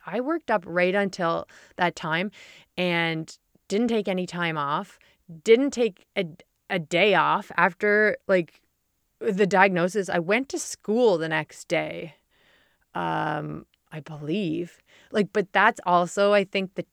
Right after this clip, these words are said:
that's something that had to change. That was, like, the teacher mindset. It's like, "I can't ever call in sick. I can't ever do this. I can't ever do that." Like,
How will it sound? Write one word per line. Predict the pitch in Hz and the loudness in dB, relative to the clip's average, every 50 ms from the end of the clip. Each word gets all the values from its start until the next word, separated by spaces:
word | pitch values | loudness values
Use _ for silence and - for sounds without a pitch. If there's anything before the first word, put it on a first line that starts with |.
| _ | _
that's | - 190 196 190 - | 0 0 0 0 -4
something | - 214 202 190 196 202 196 190 | -4 -4 -4 -4 -4 -6 -4 -4
that | 180 156 | -4 -4
had | 175 175 160 | -4 -4 -4
to | 156 | -6
change. | 143 - - - 156 160 165 151 | -10 -8 -6 -4 -4 -4 -2 -2
That | 160 151 - | -2 0 0
was, | 202 202 185 | -2 -2 -2
like, | 220 220 - | -4 -6 -4
the | - 208 | -8 -8
teacher | - - - 180 165 - 185 180 | -6 -4 -4 -4 -2 -2 -4 -2
mindset. | 170 156 156 160 170 - 180 180 | -2 -2 -2 -4 -2 0 0 0
It's | 165 160 - - | 0 -4 -4 -4
like, | 156 147 147 - _ _ - | -4 -4 -4 -8 _ _ -12
"I | 156 151 | -12 -12
can't | - - 180 160 151 147 151 - _ _ _ _ _ _ _ _ _ _ _ - | -10 -8 -6 -4 -4 -4 -6 -8 _ _ _ _ _ _ _ _ _ _ _ -4
ever | 185 196 180 185 | -2 -2 0 -2
call | - 175 180 170 165 | -2 -4 -6 -6 -6
in | 160 156 - | -6 -8 -8
sick. | - 180 147 131 _ - | -10 -10 -10 -10 _ -18
I | - 151 | -16 -16
can't | 160 - 180 170 156 147 - _ _ | -14 -8 -8 -6 -6 -8 -10 _ _
ever | - 185 185 180 185 | -6 -6 -4 -2 -4
do | 175 156 180 175 165 | -4 -2 -4 -4 -2
this. | 151 156 156 156 - | -4 -4 -6 -8 -8
I | - 170 | -12 -14
can't | - - 180 - | -8 -8 -6 -4
ever | - 180 175 185 | -4 -2 -2 -2
do | 175 180 185 170 | -2 -4 -2 0
that." | 175 156 165 139 | 0 -2 0 0
Like, | 170 170 156 - | 0 -2 -2 -2